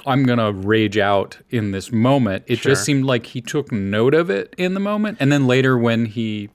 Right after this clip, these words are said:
Speaker 2: Well, he
Speaker 1: know
Speaker 2: never does, he doesn't really get angry except yelling at recruits in this episode. I would say that it's, it's, I mean, it's a super controlled
Speaker 1: Well,
Speaker 2: thing.
Speaker 1: yeah, it, well, so it's, it's a very McGowan performance, which
Speaker 2: Yeah.
Speaker 1: is to say there's a lot of subtlety in his expression, and
Speaker 2: There's
Speaker 1: there's
Speaker 2: a lot
Speaker 1: a lot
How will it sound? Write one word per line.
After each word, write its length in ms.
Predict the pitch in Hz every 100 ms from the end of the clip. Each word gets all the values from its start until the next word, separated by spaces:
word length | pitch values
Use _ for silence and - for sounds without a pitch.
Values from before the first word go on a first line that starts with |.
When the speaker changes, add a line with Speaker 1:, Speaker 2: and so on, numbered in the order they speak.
| -
Speaker 2:
Well, 180 | 208 214
he 120 | 226
Speaker 1:
know 60 |
Speaker 2:
never 240 | 233 254 214
does, 640 | 160 180 170 156 143 - -
he 140 | 165
doesn't 400 | 208 196 185 - - 156 -
really 400 | 139 135 135 127
get 300 | 117 113 -
angry 1000 | 120 117 117 113 110 107 104 101 101 101 -
except 440 | 110 - 110 - _ _
yelling 420 | 143 117 107 104 101
at 80 |
recruits 560 | - 107 - 104 - - -
in 140 | 117
this 160 | 101 -
episode. 320 | 107 - 110
I 100 | 165
would 160 | 202 196
say 160 | 175
that 160 | 139 127
it's, 220 | 127 -
it's, 240 | - 139 - -
I 100 | 135
mean, 180 | 143
it's 120 | 135 160
a 60 |
super 300 | 143 190 156
controlled 500 | 135 127 - 120 110
Speaker 1:
Well, 100 | 139
Speaker 2:
thing. 260 | 117 113 113
Speaker 1:
yeah, 220 | 151 139 135
it, 180 | 151
well, 160 | 156 156
so 160 | 143 165
it's, 100 | 143 147
it's 160 | 127
a 60 | 131
very 360 | 113 131 151 143
McGowan 540 | 120 110 110 104 92
performance, 580 | - - 104 92 92 -
which 140 | 104
Speaker 2:
Yeah. 80 | 113
Speaker 1:
is 80 | 104
to 120 | 107
say 200 | - 104
there's 220 | 101 95
a 60 | 117
lot 300 | 110 120 120
of 80 | 101
subtlety 640 | - 107 101 - 95 92
in 120 | 87
his 160 | 90 87
expression, 760 | - - 104 101 131 117 110
and 80 | 104
Speaker 2:
There's 100 | 127
Speaker 1:
there's 40 |
Speaker 2:
a 40 | 147
lot 140 |
Speaker 1:
a 20 |
lot 60 | 156